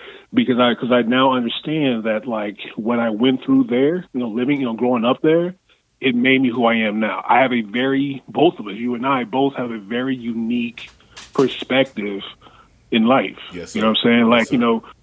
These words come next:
Speaker 1: we, we grew up in a predominantly white city, so we were thrown into the white culture full head of steam.
Speaker 2: Yep.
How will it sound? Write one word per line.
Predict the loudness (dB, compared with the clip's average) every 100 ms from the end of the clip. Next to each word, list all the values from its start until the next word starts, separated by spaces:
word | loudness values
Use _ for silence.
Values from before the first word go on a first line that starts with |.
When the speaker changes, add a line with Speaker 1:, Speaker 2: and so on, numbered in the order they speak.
| _
Speaker 1:
we, | 0 0
we | 2 0
grew | 4 4 4
up | 2 0 -2
in | -6
a | -6
predominantly | -8 -6 -4 -2 -2 -4
white | -4 -4 -4 -6 -12 -6
city, | -4 -4 -6 -12 _ _ -20 -16 0
so | 2
we | 4 2
were | 4 4 4 2 -2 -8 -16 _ _ _ _ -6
thrown | 0 4 4 2
into | 0 -2 0 0
the | 2 0
white | 0 0 0
culture | -2 2 2 2 -2 -4 -6 -10 _ _ _ -4
full | 2 2
head | 2
of | -2
steam. | 0 2 2 -2 -14 -14
Speaker 2:
Yep. | -10 -10